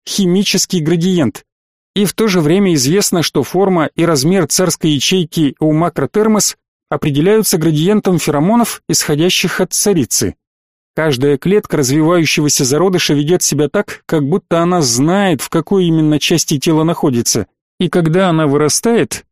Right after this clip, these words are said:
ее форма и физиология соответствуют этой части тела. Иногда последствия мутации легко поддаются объяснению на клеточном уровне. Например, мутация, влияющая на кожную пигментацию,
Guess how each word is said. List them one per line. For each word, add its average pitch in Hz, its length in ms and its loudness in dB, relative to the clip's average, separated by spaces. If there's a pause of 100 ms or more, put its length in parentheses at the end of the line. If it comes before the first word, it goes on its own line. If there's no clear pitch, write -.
(220)
ее 165 300 2
форма 160 400 0
и - 20 -2
физиология 156 640 0
соответствуют 196 920 0
этой 147 180 0
части 117 380 -2
тела. 98 340 -2 (1000)
Иногда 156 420 0
последствия 202 720 0
мутации 185 540 0
легко 196 360 0
поддаются 156 640 0
объяснению 180 680 0
на 160 160 0
клеточном 196 600 0
уровне. 98 400 -2 (420)
Например, 175 460 2
мутация, 175 640 0
влияющая 175 580 2
на 165 240 0
кожную 180 400 2
пигментацию, 143 840 -2